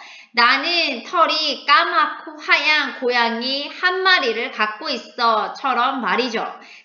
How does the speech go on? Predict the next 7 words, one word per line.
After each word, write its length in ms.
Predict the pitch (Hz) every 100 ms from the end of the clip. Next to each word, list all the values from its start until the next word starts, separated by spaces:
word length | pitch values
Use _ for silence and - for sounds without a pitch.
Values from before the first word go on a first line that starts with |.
| -
자, 220 | 214 214
이럴 400 | 240 302 349 349
때 120 | 320
쓰는 640 | 330 277 254 302 330 339
관계대명사 1120 | - 247 240 254 285 277 269 240 226 170 - 254 277 277 269 285 269
whose. 600 | 302 330 330 277 208 180
자, 200 | - 123